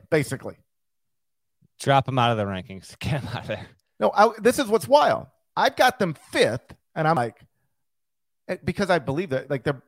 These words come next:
Speaker 1: they're enrolling two, I mean, uh, four, eh, at, at least four impactful transfers. Um, they're bringing in three five-star freshmen. So I, but it's a totally new team.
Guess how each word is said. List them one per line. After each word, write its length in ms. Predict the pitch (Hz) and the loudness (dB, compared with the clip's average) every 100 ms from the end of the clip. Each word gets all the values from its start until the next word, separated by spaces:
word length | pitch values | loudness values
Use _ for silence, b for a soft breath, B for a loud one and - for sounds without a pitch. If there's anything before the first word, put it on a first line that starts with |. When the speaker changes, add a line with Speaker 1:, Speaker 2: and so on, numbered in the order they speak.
| - | -6
Speaker 1:
they're 140 | 139 | -4
enrolling 340 | 135 156 147 120 | 0 -2 -2 -4
two, 480 | - 160 196 196 _ | -2 -2 -2 -10 _
I 80 | 143 | -4
mean, 180 | 139 127 | -2 0
uh, 280 | 120 113 107 | 0 -2 -6
four, 500 | - 160 165 185 185 - | -8 -4 -2 -2 -2 -6
eh, 100 | 156 - | -8 -6
at, 200 | 147 - | -6 -6
at 120 | 175 | -6
least 260 | 190 214 - | -6 -8 -4
four 300 | 160 143 135 | 0 0 0
impactful 520 | 139 127 135 - 120 | -2 -2 -2 -4 -8
transfers. 680 | 110 104 - - - - - _ _ _ _ _ _ _ _ _ _ _ _ - | -8 -8 -10 -18 -18 -20 -20 _ _ _ _ _ _ _ _ _ _ _ _ -10
Um, 340 | 139 120 120 - | -8 -6 -8 -4
they're 100 | 139 | 0
bringing 260 | 151 156 | 2 2
in 80 | 139 | -2
three 300 | 131 147 175 | 0 0 0
five-star 480 | - 143 131 - 113 | 2 2 2 0 -2
freshmen. 400 | 120 78 - - _ _ _ _ _ _ _ _ | -2 -8 -10 -20 _ _ _ _ _ _ _ _
So 280 | - - 131 | -6 -2 0
I, 200 | 117 170 - | 2 0 2
but 140 | 131 143 | 2 4
it's 160 | 254 | 2
a 40 | - | 0
totally 500 | - 180 262 156 135 | 4 6 6 2 2
new 140 | 143 | 2
team. 320 | - 143 110 | 0 -6 -10